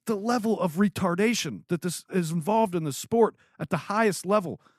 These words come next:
The reason why this fight can't be made and, and, and all the best fights can't be made. I mean, this sport has, you know, we've been so positive in the last year, year and a half about this sport. Uh, you know, it,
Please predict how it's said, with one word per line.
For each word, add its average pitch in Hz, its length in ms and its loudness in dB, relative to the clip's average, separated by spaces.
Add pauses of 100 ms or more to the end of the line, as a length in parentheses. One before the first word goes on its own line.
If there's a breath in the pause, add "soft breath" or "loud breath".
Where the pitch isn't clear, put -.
(100)
The 170 100 -2
reason 196 380 0
why 170 140 -2
this 160 200 -6
fight 202 280 -2
can't 196 200 -4
be 175 100 -6
made 175 200 -2
and, 147 160 -4
and, 165 220 -8
and 170 120 -6
all 202 280 0
the 165 160 -6
best 180 320 -4
fights 175 340 -6
can't 180 260 -10
be 156 120 -6
made. 160 280 -6 (380)
I 185 40 -4
mean, 208 100 2
this 240 140 -4
sport 254 300 -2
has, 202 300 0 (260 soft breath)
you 175 80 -6
know, 147 420 -12 (440)
we've 190 140 -4
been 226 180 2
so 202 200 0
positive 151 680 -4 (380)
in 160 100 0
the 160 80 2
last 170 320 0
year, 123 480 -6 (440)
year 175 220 2
and 165 80 -2
a 135 40 -2
half 147 320 -4
about 123 280 -6
this 127 120 -8
sport. - 380 -8 (880)
Uh, 135 120 -6
you 123 180 -6
know, 127 220 -6
it, 110 180 -10